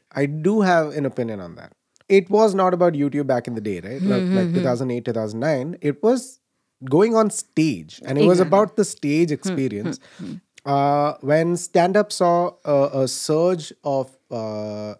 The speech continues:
Speaker 1: popularity on YouTube because of which careers and personalities were made, it set up a context of, like, the way to be successful is to be, uh, viral on YouTube.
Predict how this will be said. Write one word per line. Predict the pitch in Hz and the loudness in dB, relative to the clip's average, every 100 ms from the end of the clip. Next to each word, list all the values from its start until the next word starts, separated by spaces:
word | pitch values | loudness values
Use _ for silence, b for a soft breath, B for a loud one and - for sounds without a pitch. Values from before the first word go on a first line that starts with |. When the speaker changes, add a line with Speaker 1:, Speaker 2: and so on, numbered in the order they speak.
| _ - | _ -4
Speaker 1:
popularity | 139 139 160 151 156 151 147 | -2 0 0 0 -2 -2 -2
on | 131 110 | -2 -4
YouTube | 107 139 175 | -8 -8 -8
because | 143 127 117 | -6 -6 -6
of | |
which | 113 - | -8 -4
careers | 120 117 113 104 | -4 -2 -2 -4
and | 101 110 | -10 -8
personalities | 110 - 117 117 113 117 104 | -8 -6 -8 -6 -6 -8 -6
were | 110 | -8
made, | 107 135 143 - b b b | -6 -6 -6 -10 b b b
it | 147 151 - | -6 -6 -8
set | - - 185 196 | -14 -2 2 4
up | 226 226 | 2 2
a | 202 | -4
context | - 135 135 180 180 - 180 | 0 -2 0 -4 -4 -4 -6
of, | 147 | -2
like, | 151 147 _ | -2 -4 _
the | 151 | -2
way | 123 110 139 175 | -2 -2 -2 -2
to | 170 | -2
be | 127 156 | -4 -4
successful | 156 123 - 127 120 - - 135 131 | -4 -10 -8 -6 -6 -8 -4 -2 -2
is | 123 123 - | -4 -8 -8
to | 107 | -14
be, | 110 104 107 135 _ - | -12 -12 -14 -18 _ -16
uh, | 113 107 104 104 | -12 -8 -8 -8
viral | 104 160 160 165 139 | 0 2 2 0 -2
on | 110 | -4
YouTube. | 95 87 87 | -8 -12 -16